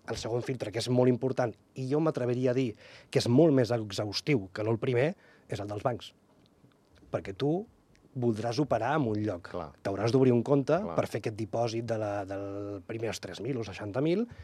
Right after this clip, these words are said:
Speaker 1: i el banc et demanarà la mateixa informació, i a vegades més que la que t'han demanat amb el dossier de, amb el
Speaker 2: Clar.
Speaker 1: d'inversió estrangera.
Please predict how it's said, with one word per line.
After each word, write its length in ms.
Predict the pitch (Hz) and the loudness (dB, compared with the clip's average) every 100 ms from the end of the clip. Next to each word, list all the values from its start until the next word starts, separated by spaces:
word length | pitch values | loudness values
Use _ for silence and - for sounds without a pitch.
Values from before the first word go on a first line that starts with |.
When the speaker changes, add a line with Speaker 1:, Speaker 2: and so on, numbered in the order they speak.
| - _ _ _ _ - | -20 _ _ _ _ -4
Speaker 1:
i 120 | 120 | -2
el 100 | 110 | 0
banc 200 | 117 175 | 0 0
et 80 | 147 | 0
demanarà 340 | 120 117 127 | 0 0 2
la 80 | 139 | 0
mateixa 280 | 107 120 143 | 0 -4 -4
informació, 640 | 117 117 104 95 127 165 - - _ _ | -2 -2 -4 -2 0 -2 -4 -20 _ _
i 100 | 135 | -6
a 60 | 107 | -4
vegades 320 | 101 123 - | -2 -2 -2
més 320 | 117 147 - - _ - - | -2 -2 -4 -16 _ -18 -2
que 100 | 113 | 0
la 100 | 101 | 0
que 100 | - | -4
t'han 140 | 104 | -2
demanat 320 | 104 117 123 139 | -2 -2 -2 -2
amb 140 | 127 | -4
el 80 | 95 | -4
dossier 420 | 98 - 107 147 | -8 -6 -6 -6
de, 180 | 156 107 | -6 -4
amb 120 | 107 | -4
el 60 | 101 | -4
Speaker 2:
Clar. 200 | 104 104 | -6 -4
Speaker 1:
d'inversió 320 | 104 98 123 | -4 -4 -4
estrangera. 480 | - 101 104 113 | -4 -4 -4 -6